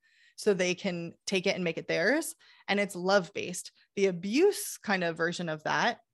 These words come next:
or abusive version of that, it's hurting. The person closes, they clench instead of opening up. And it's based in fear instead of love. Those are kind of the differences there. So a big part of what we're doing when we're,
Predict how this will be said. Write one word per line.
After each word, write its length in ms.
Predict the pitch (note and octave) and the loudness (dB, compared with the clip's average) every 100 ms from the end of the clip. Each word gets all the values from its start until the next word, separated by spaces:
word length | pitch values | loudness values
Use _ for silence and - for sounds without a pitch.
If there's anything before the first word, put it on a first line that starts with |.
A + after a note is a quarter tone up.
| - | -8
or 100 | E3+ | -6
abusive 540 | E3 G3+ - G3+ F#3+ | -4 -4 0 2 2
version 380 | D#3 D#3 D#3 D3 | -2 -6 -4 -8
of 120 | D3 | -2
that, 320 | D3+ D#3 G3 _ _ _ _ | 0 2 0 _ _ _ _
it's 220 | G3+ - - - | 0 0 -14 -16
hurting. 580 | - C4+ C#4+ - - - _ _ _ _ _ _ _ _ | 2 4 4 -2 -10 -18 _ _ _ _ _ _ _ _
The 80 | F#3+ | -2
person 300 | A3+ A3 A3 | 0 0 -2
closes, 760 | - - A#3+ C#4+ D#4 - - - | -4 2 6 6 6 0 -8 -2
they 120 | F#3 | -2
clench 580 | - - A#3+ C#4 F3 - | -2 -2 2 2 0 -4
instead 280 | F3 - F3 | -4 0 0
of 120 | E3 | 0
opening 360 | F#3 F#3 F3 E3 | -4 -2 -4 0
up. 300 | G3 - - _ _ _ _ _ _ _ _ _ - | 0 0 -4 _ _ _ _ _ _ _ _ _ -2
And 100 | G#3+ | 0
it's 140 | G#3+ | 0
based 260 | - A#3 A3 | 2 2 4
in 140 | B3 | 0
fear 340 | G#3 - A3+ E3+ | 0 -2 0 0
instead 240 | F3 F3 | -2 0
of 140 | D#3+ - | 0 0
love. 280 | - - _ _ _ _ _ - - - | -2 -4 _ _ _ _ _ -18 -8 -2
Those 140 | F#3+ | 0
are 60 | G3 | 2
kind 160 | F#3 | 0
of 60 | E3 | 0
the 80 | E3+ | -6
differences 400 | E3+ E3 E3+ - | -6 -8 -8 -4
there. 260 | - - _ _ _ _ _ _ _ _ _ _ _ - | -4 -4 _ _ _ _ _ _ _ _ _ _ _ -8
So 460 | - A3+ G#3 - - | 2 4 4 -2 -2
a 60 | G#3+ | 0
big 300 | F#3+ C4 C4 | 4 2 2
part 200 | C4 A#3+ | 2 2
of 120 | G3 | 2
what 120 | G#3 | -2
we're 100 | F#3+ | 0
doing 360 | F3+ B3+ D4 G3+ | -2 0 0 -2
when 140 | F#3 | -2
we're, 420 | F3+ E3+ E3+ F3+ | -2 -2 -2 -4